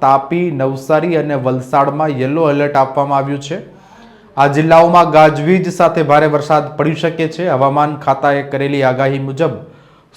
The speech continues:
સોળ સપ્ટેમ્બર સુધી હળવો વરસાદ પડી શકે છે.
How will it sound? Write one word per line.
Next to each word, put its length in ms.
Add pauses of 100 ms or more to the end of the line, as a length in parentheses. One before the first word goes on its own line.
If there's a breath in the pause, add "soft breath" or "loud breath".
(120)
સોળ 280
સપ્ટેમ્બર 600
સુધી 360
હળવો 340
વરસાદ 500
પડી 180
શકે 400
છે. 200